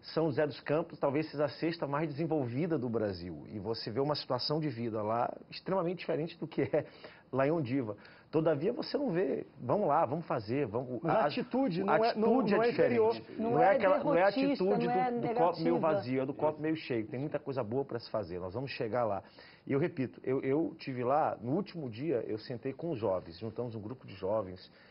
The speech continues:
Speaker 1: e, e, e me deram a camisa da etnia Cunhama, eu me vesti como eles, dancei, fizemos uma festa, mas assim, é,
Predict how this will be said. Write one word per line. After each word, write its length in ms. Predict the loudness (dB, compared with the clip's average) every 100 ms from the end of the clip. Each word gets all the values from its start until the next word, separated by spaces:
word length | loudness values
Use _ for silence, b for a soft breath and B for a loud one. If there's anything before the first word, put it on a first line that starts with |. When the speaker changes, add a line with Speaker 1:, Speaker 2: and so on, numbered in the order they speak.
| b -8
Speaker 1:
e, 80 | -6
e, 560 | -4 -6 -6 -6 -8
e 40 | -6
me 140 | -4
deram 240 | 0 2
a 40 | 0
camisa 420 | -4 -6 -4 -6
da 60 | -8
etnia 260 | -8 -8
Cunhama, 440 | -6 -4 -2 0 -2
eu 60 |
me 100 | -6
vesti 300 | -6 -8 -8
como 260 | -8 -8 -6
eles, 220 | -4 -4
dancei, 480 | -6 -8 -8 -6 -6
fizemos 300 | -6 -8 -6
uma 140 | -8
festa, 300 | -6 -6 -8 B B B B
mas 200 | 0 0
assim, 380 | -2 -6 -10 -10
é, 180 | -4 -4